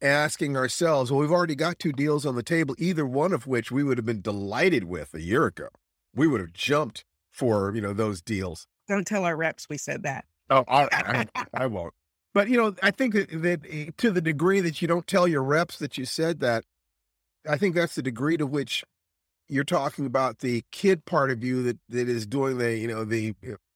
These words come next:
Speaker 1: Mickey Rooney, you know, Judy Garland saying, "Let's put on a show," and the adult part that has to pay the bills.
Speaker 2: Right.
Speaker 1: Those are two different parts of your personality. And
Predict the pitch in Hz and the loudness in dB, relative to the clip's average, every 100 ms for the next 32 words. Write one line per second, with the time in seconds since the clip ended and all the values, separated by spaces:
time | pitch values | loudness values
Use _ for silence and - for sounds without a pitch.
0 | _ 131 160 160 127 143 170 139 120 117 | _ 0 0 0 0 4 4 4 2 2
1 | 117 117 107 147 131 135 147 131 127 120 | 0 0 0 0 4 4 4 4 2 2
2 | 339 - 370 349 339 294 359 370 330 202 | -2 -2 -2 0 0 2 4 4 4 2
3 | 120 - _ - 151 160 156 123 165 190 | 0 -4 _ 0 4 4 4 4 4 2
4 | - 135 117 123 117 - - 95 92 107 | 2 2 2 0 -2 -2 -2 -2 2 4
5 | 147 - - _ _ - 160 156 156 - | 4 0 -18 _ _ -4 0 0 -2 -4
6 | - 233 359 320 196 - - 277 226 170 | 2 4 4 4 2 0 -4 -2 2 0
7 | 214 170 - 180 - 156 160 151 131 139 | 0 -2 0 0 0 -2 -4 -2 0 0
8 | 160 - _ - _ - 147 139 139 | -2 -6 _ -20 _ 0 2 4 2